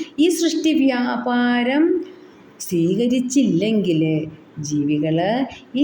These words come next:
ഛിദ്രസാർദ്രവും മധുരതരവുമായ നിന്തിരുവടിയുടെ ഈ മൂർത്തിയെ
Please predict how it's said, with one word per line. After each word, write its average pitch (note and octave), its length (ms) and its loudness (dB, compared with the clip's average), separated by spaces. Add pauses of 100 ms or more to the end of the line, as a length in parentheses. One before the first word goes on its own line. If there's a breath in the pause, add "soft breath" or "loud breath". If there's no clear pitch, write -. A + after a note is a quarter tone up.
(100)
ഛിദ്രസാർദ്രവും C4+ 1200 0
മധുരതരവുമായ G#3 1160 0 (400 loud breath)
നിന്തിരുവടിയുടെ G#3 960 0 (160)
ഈ D3 220 0
മൂർത്തിയെ D#3+ 720 -2